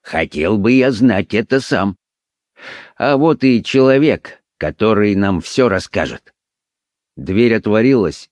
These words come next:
и в проеме обозначилась фигура высокого, чисто выбритого мужчины с суровым и властным выражением лица, какое бывает у людей, которые держат в повиновении лошадей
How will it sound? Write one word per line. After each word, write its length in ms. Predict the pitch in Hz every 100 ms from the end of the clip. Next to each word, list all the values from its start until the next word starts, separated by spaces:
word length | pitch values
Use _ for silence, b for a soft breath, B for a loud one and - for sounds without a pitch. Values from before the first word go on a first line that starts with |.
| -
и 100 | 110
в 140 | 98
проеме 560 | - 101 110 131 123 101
обозначилась 760 | 92 98 107 120 - 107 104 -
фигура 500 | - 90 117 117 104
высокого, 760 | 98 - 131 131 104 82 69 B B B
чисто 420 | - - 120 -
выбритого 600 | 104 127 113 110 101 104
мужчины 640 | 107 107 - - 139 113 85
с 60 |
суровым 760 | - - 104 104 135 107 87 76 _
и 120 | - 101
властным 680 | 98 110 120 - 113 107
выражением 680 | 107 104 104 107 117 110 107
лица, 520 | 107 113 - 117 78 _ B B B
какое 320 | 80 85 90
бывает 600 | 85 95 107 101 95 -
у 80 | -
людей, 460 | 98 98 92 123 104
которые 440 | 95 92 98 101
держат 460 | 90 110 92 98 82
в 60 |
повиновении 760 | - 98 104 104 101 113 104 101
лошадей 760 | 101 98 - 104 107 127 82